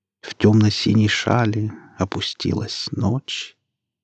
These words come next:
Наш старинный город, спи и отдыхай. Засыпают дети, баю-бай.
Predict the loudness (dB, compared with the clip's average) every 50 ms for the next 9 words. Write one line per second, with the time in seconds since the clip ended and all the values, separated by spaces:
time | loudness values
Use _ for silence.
0 | _ _ _ _ _ _ _ _ -6 -4 -2 0 0 0 -2 -4 -4 -4 -2 0
1 | 2 4 4 4 4 4 4 2 2 0 2 2 4 4 4 2 0 -2 -6 -8
2 | -12 -12 -12 -14 -18 _ _ _ _ -10 -8 -8 -4 0 0 2 2 0 -2 -6
3 | -12 _ _ _ _ _ -2 -2 0 0 0 -2 -2 -2 -2 -2 -4 -2 -2 0
4 | -2 -2 -4 -6 _ _ _ _ _ _ _ _ _ _ _ _ _ _ _ _
5 | _ _ _ -8 -6 -6 -6 -6 -6 -8 -10 -6 _ 2 2 4 4 2 0 -2
6 | -2 _ _ -20 -20 _ _ -8 -4 -4 -4 -4 -4 -8 -10 -12 -10 -10 -12 -12
7 | -16 -18 -20 _ _ _ _ _ _ _ -8 -4 0 2 2 4 4 2 0 -2
8 | -4 -6 -8 -8 -8 -4 -2 -2 -2 -2 -2 -4 -4 -6 -10 -12 -14 -18 -20